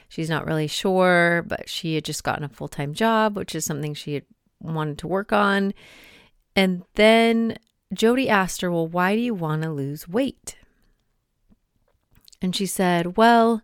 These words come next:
I guess so that then I can be happy." And I don't know what it was. Maybe it was just kind of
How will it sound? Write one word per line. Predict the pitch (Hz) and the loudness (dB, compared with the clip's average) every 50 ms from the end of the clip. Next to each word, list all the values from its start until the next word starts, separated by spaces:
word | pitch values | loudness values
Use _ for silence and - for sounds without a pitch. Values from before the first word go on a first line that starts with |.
| _ _ _ _ - - - - _ - | _ _ _ _ -20 -20 -20 -20 _ -4
I | - 220 | -4 -2
guess | 208 - 254 262 262 - | 2 4 4 4 4 2
so | - - - 214 202 | 0 -2 0 0 2
that | 190 196 - - | 2 0 0 2
then | - 190 185 | 2 2 2
I | 185 180 | 2 0
can | 175 175 - 160 151 | -2 -2 -4 -4 -4
be | 151 147 147 | -4 -4 -6
happy." | 131 - 147 135 - - - - - _ - - _ _ _ _ _ _ _ _ _ _ _ _ _ _ _ _ _ - - _ _ _ _ _ _ _ _ _ _ _ _ _ _ - | -4 -4 -4 -4 -4 -6 -12 -14 -14 _ -20 -20 _ _ _ _ _ _ _ _ _ _ _ _ _ _ _ _ _ -20 -20 _ _ _ _ _ _ _ _ _ _ _ _ _ _ -2
And | - 202 - - | 0 0 2 4
I | 202 226 | 4 6
don't | 277 370 440 440 | 6 4 4 4
know | 427 359 | 2 2
what | 285 247 247 226 226 | 4 8 8 10 10
it | 226 - - | 8 6 4
was. | 180 180 175 165 160 151 147 147 151 180 | 6 6 8 8 8 6 4 2 0 0
Maybe | 190 214 247 262 | 2 2 2 2
it | |
was | 233 240 226 202 - - - _ - - | 2 0 0 -2 -4 -10 -14 _ -18 -10
just | - - 190 - - - | -6 -4 -4 -4 -4 -6
kind | - - 208 196 196 | -6 -4 -2 -2 -2
of | 180 165 - | -4 -6 -10